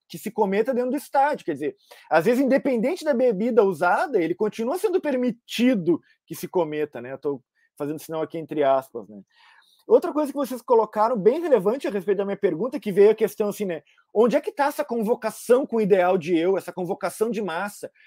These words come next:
né? No gui-, na ideia de guerreiro, na ideia de mer-, meritocracia, de sofrimento, né? Mas também veio a questão da religião. E a gente,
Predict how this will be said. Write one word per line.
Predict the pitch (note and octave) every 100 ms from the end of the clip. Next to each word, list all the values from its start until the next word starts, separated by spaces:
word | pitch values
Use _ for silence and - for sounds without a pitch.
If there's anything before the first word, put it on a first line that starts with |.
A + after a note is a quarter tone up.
| _
né? | D3 E3+
No | F#3+
gui-, | D#3+ F#3+
na | F3+
ideia | F3 F3+ F3+
de | D#3
guerreiro, | G3+ G#3+ F#3 F#3+ F#3 F#3 _ _
na | -
ideia | E3+ F3
de | D#3+
mer-, | F3 F#3
meritocracia, | F#3 F3 G3 F3 G3+ F#3 - F3+ F#3 - _
de | C#3+
sofrimento, | E3+ G3+ F#3+ G3 G3+ F#3 G3 G3+ -
né? | C#3+ F#3+ _ _ -
Mas | A3
também | A#3+ C4+ D4
veio | B3 D4
a |
questão | D4 -
da | D4+
religião. | C#4 C#4 D4 C#4+ D#4+ C4 C4+ - _ _ _ _
E | - F#3
a |
gente, | F3 G#3+ C4